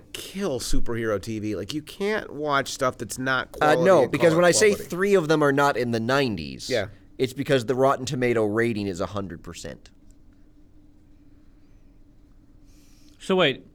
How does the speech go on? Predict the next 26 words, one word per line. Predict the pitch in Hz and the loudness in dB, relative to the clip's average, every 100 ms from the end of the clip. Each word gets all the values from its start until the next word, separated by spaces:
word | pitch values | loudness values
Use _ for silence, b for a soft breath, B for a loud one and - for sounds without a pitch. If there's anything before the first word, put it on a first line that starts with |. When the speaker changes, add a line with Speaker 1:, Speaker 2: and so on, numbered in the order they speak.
| - - _ - | -20 -20 _ -2
Speaker 1:
They | 147 | 0
Speaker 3:
you're | 156 | 2
Speaker 1:
got | |
Speaker 3:
saying | 190 190 175 | 2 2 0
two | |
Speaker 1:
one | 175 | 0
hundred | 185 - 139 180 220 220 | 0 -2 -2 2 0 -2
percent? | - 113 - 110 160 233 | -6 -4 -4 -6 -6 -4
Speaker 2:
Three | 165 220 226 | 0 4 6
of | 160 | 4
them | 107 95 73 - | 2 -4 -4 -2
got | 120 107 | 0 0
a | 107 | -2
hundred | 120 117 107 | -2 -2 -4
percent. | 85 92 92 76 - - | -4 -8 -6 -10 -10 -4
Speaker 3:
I | 160 | 0
don't | 180 | 0
trust | 175 165 | 0 -2
these | 156 131 | -4 -4
numbers. | 135 127 104 104 | -2 -2 -4 -2
Speaker 1:
Which | 175 180 | -2 0
ones | 196 160 | -2 -2
didn't? | 113 151 120 107 - - - - - - - - - - - | 0 0 0 -12 -16 -20 -20 -20 -20 -20 -20 -20 -20 -16 -2
Speaker 2:
Two | 185 | 2
of | 135 85 | 2 0
them. | 60 | -12